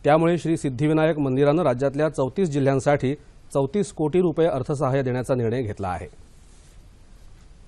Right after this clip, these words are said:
गडचिरोली जिल्ह्यातल्या सुमारे तीन हजार पोलीस पाटलांना गेल्या पाच महिन्यांपासून वेतन मिळालेलं नाही, त्यामुळे वेतन न मिळाल्यास काम करणार नाही, असा इशारा पोलीस पाटलांनी दिला आहे.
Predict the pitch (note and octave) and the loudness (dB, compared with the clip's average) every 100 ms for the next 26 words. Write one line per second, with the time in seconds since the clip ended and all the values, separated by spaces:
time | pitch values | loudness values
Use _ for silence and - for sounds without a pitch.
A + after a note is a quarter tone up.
0 | - - - - - - - - A#2+ D#3 | -20 -20 -20 -20 -20 -20 -20 -16 2 4
1 | G#3 G#3+ G#3 A3 G3+ F3+ F#3+ G3 G#3+ - | 4 4 4 4 4 4 4 4 2 2
2 | F3+ F#3 G3+ G#3+ - G3+ A#3 F#3+ F#3 G3+ | 0 2 2 2 -2 0 2 4 4 4
3 | F3+ F3 - C#3 C3+ E3 B2 F3 D3+ C#3 | 4 0 2 0 4 2 2 0 0 2
4 | E3 - F3+ G3+ F3+ E3+ F3+ F3+ G3+ F3 | 2 2 0 2 -2 0 -2 -2 0 0
5 | C#3+ F3+ F3+ D#3+ E3+ F3 E3+ D3 A#2 - | 0 0 0 2 2 2 2 0 -2 -6
6 | - - - C#3 D#3 F3 F3+ C#3+ C#3+ F3 | -18 -20 -4 0 2 2 2 2 2 2
7 | D#3+ F3+ F#3 E3+ F3 F#3 - D3 D#3+ D3 | 2 2 4 4 4 2 0 -2 0 2
8 | C#3 E3+ F3 D#3+ D#3 D3 B2+ A#2 D3 E3 | 4 4 4 2 2 0 0 2 2 2
9 | - - - C#3+ E3+ D3 D3 C3+ C#3 D3+ | -2 -20 0 2 4 2 0 2 2 2
10 | A#2+ G2+ D2+ | 0 -2 -4